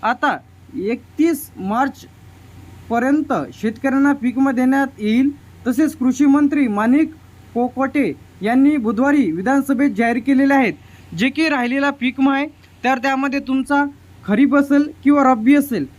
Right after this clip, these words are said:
किंवा अग्रमी, जे की तुम्ही ऑनलाईन तक्रार केल्यानंतर अधिकही तुमच्या खात्यामध्ये पीक विम्याची रक्कम अशा शेतकऱ्यांच्या खात्यामध्ये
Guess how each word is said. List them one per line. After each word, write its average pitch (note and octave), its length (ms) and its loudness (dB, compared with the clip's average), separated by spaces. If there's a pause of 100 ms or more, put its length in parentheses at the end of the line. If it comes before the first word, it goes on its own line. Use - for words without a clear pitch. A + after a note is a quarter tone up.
(120)
किंवा C#4 200 2
अग्रमी, A#3 400 2 (420)
जे C4 100 2
की D4+ 140 -4
तुम्ही D4 280 2 (140)
ऑनलाईन G#3 340 0
तक्रार C4+ 320 0
केल्यानंतर C4 600 2 (100)
अधिकही B3 320 -2
तुमच्या C#4 360 0
खात्यामध्ये B3+ 420 0
पीक A#3+ 240 -6
विम्याची C4 260 0
रक्कम B3 320 -2
अशा A#3 200 -2
शेतकऱ्यांच्या B3+ 640 -2
खात्यामध्ये A#3+ 440 -2